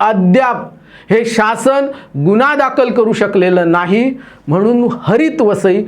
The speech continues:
रोज उद्ध्वस्त होते. या हरित वसईतील त्या एक्केचाळीस इमारतीमधील गरीब कुटुंब उद्ध्वस्त झाली, याला पूर्णपणे जबाबदार वसई विरार महापालिकेचे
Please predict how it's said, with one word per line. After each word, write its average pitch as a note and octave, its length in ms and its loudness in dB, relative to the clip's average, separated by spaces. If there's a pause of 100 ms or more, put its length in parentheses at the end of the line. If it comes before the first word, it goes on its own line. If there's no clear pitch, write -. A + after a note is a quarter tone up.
(240)
रोज F#3+ 520 2
उद्ध्वस्त G3+ 460 2
होते. D#3+ 540 0 (260)
या E3+ 200 0
हरित A3 440 -2
वसईतील D3 720 -2 (420)
त्या G3 240 -2
एक्केचाळीस A#3 720 0
इमारतीमधील F#3+ 800 0
गरीब G3+ 420 0
कुटुंब A3 360 2
उद्ध्वस्त B3+ 640 0
झाली, D#3 420 0 (420)
याला G#3+ 420 2
पूर्णपणे A#3 760 0
जबाबदार F#3+ 720 0
वसई F#3+ 440 2
विरार F3+ 360 2
महापालिकेचे F3 960 0